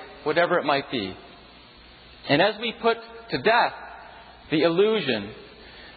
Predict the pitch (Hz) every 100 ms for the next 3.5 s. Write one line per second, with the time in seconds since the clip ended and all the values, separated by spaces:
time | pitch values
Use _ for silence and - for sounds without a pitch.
0 | - 120 170 226 220 202 208 220 - 180
1 | 180 180 - 185 180 175 160 156 175 151
2 | 147 131 208 226 226 196 180 175 160 143
3 | 156 165 160 165